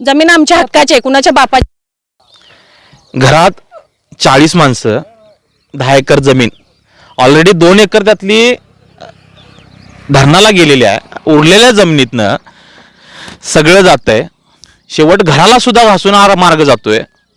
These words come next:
Speaker 2: आम्ही खायचं का जगायचं असा साधा सरळ प्रश्न. आणि जर तुम्हाला करायचाच असेल तर आम्हाला हिरीत निघाला आणि मग तुमचा रस्ता करून घ्या असा साधा आणि काळजाला हात घालणारा प्रश्न शेतकरी करतात.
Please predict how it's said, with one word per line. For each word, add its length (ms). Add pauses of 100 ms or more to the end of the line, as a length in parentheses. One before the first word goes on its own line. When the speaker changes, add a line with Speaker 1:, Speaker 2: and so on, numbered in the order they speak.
(180)
Speaker 2:
आम्ही 240
खायचं 400
का 140
जगायचं 420 (1500)
असा 200
साधा 480
सरळ 340
प्रश्न. 440 (600)
आणि 140
जर 120
तुम्हाला 340
करायचाच 360
असेल 420 (840)
तर 60
आम्हाला 300
हिरीत 320
निघाला 500 (320)
आणि 160
मग 160
तुमचा 200
रस्ता 260
करून 280
घ्या 160 (840)
असा 220
साधा 460 (400)
आणि 160
काळजाला 440
हात 220
घालणारा 360
प्रश्न 280
शेतकरी 380
करतात. 320